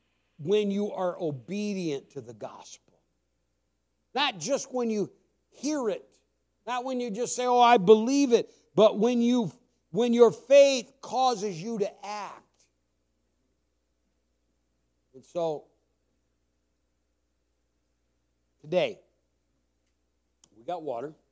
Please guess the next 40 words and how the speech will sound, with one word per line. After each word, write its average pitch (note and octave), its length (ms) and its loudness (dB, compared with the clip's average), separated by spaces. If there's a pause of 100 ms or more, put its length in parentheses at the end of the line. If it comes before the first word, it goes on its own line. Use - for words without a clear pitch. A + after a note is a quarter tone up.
(400)
We A#2+ 60 -20
can B2+ 120 -20
fill C#3+ 180 -14
that C3+ 280 -10
really D3 300 -12
quick. - 260 -14 (440)
And A#2 100 -20
the G#2+ 60 -18
truth E3+ 340 -10
is, C#3+ 180 -12
it's C3 160 -14 (160)
warm. C#3+ 240 -16 (2500)
But E3+ 160 -2
if C3+ 100 -8
you D3+ 80 -6
prefer C#3+ 420 -6
to - 80 -6
suffer, F#3+ 380 -6
we'll D#3 180 -6
take E3 280 -12
you F#3 80 -12
to F3 100 -8
the F3 100 -8
river. D#3 360 -12 (2000)
But D#3 140 -2
I'm F3+ 200 -4
here F3+ 140 -4
to F3 80 -8
tell F3+ 220 -6
you F3 180 -6 (220)
what C#3+ 180 -6
I D3 140 -6
would, D3 260 -10 (960)
I C#3 100 -8
will C#3 120 -8
go C#3+ 260 -8
down D3+ 540 -10
my C#3+ 140 -12
dying D3 400 -12
day A2 280 -12